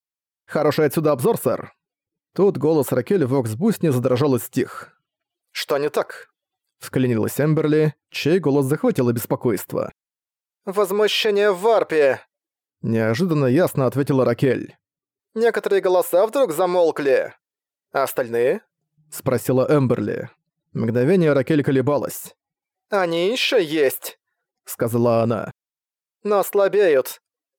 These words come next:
Она уже почти тут". "Кажется, тебе нашлось занятие", — прокомментировал я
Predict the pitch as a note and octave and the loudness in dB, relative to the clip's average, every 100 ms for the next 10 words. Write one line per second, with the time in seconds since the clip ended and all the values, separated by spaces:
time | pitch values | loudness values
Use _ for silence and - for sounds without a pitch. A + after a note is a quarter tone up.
0 | - A#3 A3+ A3+ A3 G3 A3 A3+ - A3+ | -2 0 2 4 4 2 0 -2 0 -2
1 | G#3 B3 G3 - - _ _ _ _ _ | 0 2 2 0 -14 _ _ _ _ _
2 | _ - C3+ C#3+ C#3+ C#3 D3 C#3+ C#3+ - | _ -2 0 2 0 0 0 0 0 0
3 | D3 C3 D#3+ D#3+ A2+ - - A#2 _ _ | 0 2 0 0 -4 -6 -10 -18 _ _
4 | _ _ _ _ _ B2 B2 B2 A#2+ B2+ | _ _ _ _ _ -2 0 0 0 0
5 | A#2+ A2+ A#2 C#3+ C#3 | 0 0 2 2 0